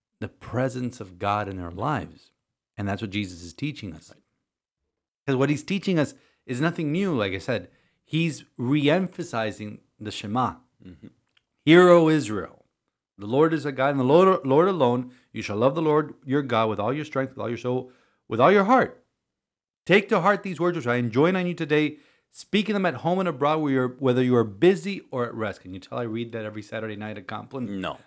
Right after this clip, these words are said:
Speaker 2: not at all.
Speaker 1: Okay. <laughs> So it's
Speaker 2: He,
Speaker 1: like
Speaker 2: he was not reading that one. He's
Speaker 1: N-, no, because we, uh, priests and religious, we, that is the, that is the, um,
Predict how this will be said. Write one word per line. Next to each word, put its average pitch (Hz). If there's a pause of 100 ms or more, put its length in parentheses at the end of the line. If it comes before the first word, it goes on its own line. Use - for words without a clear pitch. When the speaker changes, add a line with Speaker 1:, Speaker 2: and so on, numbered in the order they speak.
Speaker 2:
not 76
at -
all. 175
Speaker 1:
Okay. - (160)
<laughs> -
So - (200)
it's 156
Speaker 2:
He, 107
Speaker 1:
like 147
Speaker 2:
he 120
was 101
not 110
reading 98
that 82
one. 78
He's 127
Speaker 1:
N-, 120 (440)
no, 165
because 127
we, 139 (120)
uh, 135
priests 135
and 131
religious, 117
we, 117
that 123
is 131
the, 123
that 113
is 127
the, 113
um, 92